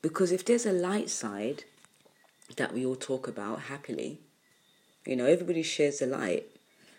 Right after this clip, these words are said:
but nobody wants to share the dark, and that's why the dark remains hidden.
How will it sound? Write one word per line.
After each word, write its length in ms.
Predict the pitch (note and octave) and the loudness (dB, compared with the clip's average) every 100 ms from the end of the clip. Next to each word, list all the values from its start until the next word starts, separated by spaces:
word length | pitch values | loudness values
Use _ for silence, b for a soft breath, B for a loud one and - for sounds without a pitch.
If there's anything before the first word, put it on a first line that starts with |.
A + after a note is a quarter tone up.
| b | b
but 100 | - | 4
nobody 300 | E3+ G3 F#3 | 6 8 6
wants 240 | D#3+ D3 | 4 0
to 60 | - | -2
share 200 | - D3 | 0 0
the 80 | C#3+ | 0
dark, 480 | - F#3 D#3+ - - | 0 0 0 -6 -6
and 80 | |
that's 220 | D#3+ - - | -6 -4 -2
why 80 | |
the 100 | D#3+ | -2
dark 320 | D3 D3 C#3+ - | 0 -2 -2 -4
remains 400 | C#3+ C#3 C3+ - | -6 -6 -8 -6
hidden. 380 | F3 D3 B2 | -4 -4 -4